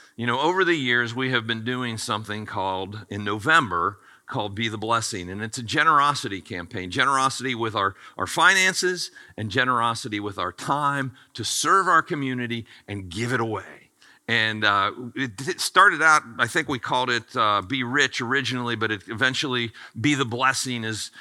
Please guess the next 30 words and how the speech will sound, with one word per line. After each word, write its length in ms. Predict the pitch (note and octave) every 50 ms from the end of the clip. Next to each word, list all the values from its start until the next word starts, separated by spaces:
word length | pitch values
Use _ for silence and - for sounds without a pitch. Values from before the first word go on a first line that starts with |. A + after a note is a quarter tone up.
| - -
is 160 | B2 A#2 G#2
the 100 | A#2 A#2+
name 320 | A#2 B2+ C3+ D3 D#3+ D#3+ D3+
that 120 | C#3 A#2+
we 120 | A#2 A2+
landed 420 | G#2+ A2+ B2 B2 B2+ C3 A#2+ A2 G2+
on. 380 | G2+ G2+ G2+ G2+ G#2+ A2+ A2+
And 120 | G#2+ A2+ A#2+
we've 140 | C3 B2 A#2
been 140 | C3 B2
doing 280 | A#2 C3 C#3+ D3+ D#3 C#3
this 140 | B2 A#2 -
for 140 | - - A2
years 480 | G#2+ A2 C3+ D#3+ F3 F#3 F#3 E3+ C#3+
and 120 | D#3+ C#3+ C3
years 260 | C3 C3 C3 A#2+ A#2+
and 100 | A#2+ A2
years. 300 | A2 G2 G2 G2 F2+ -
And 80 | A2+ A#2
over 280 | A#2+ C#3+ E3+ F3 G#3
the 140 | F#3 F#3 F#3
years, 400 | C#3 A#2+ G#2+ G2 G2+ A2 G#2+ G#2
we 160 | A#2+ C3 C#3
have 180 | C#3 C#3+ C3 A#2
seen 460 | - - B2 A#2+ A#2 A2+ A2 A2+ A2 - _ _ _ _ -
every 400 | G#3 A#3 G#3 E3+ D#3+ C3+ A#2+ A2+
year 500 | F#2+ F#2 F#2+ F2 E2+ E2+ E2+ F2 G2+ - _ _ _ _ _ _ _ _ _ _
you 340 | - A2+ A#2 C#3 F3 F3+ D#3+
all 420 | C3+ A#2 G#2+ G2+ G2+ G#2 G2+ G2 - _ _ -
exceed 1080 | A#2 G#2+ - - - - - - - - A3+ G#3+ E3+ A#2 F#2+ F2+ F2+ F#2+ F#2 A#2 A2+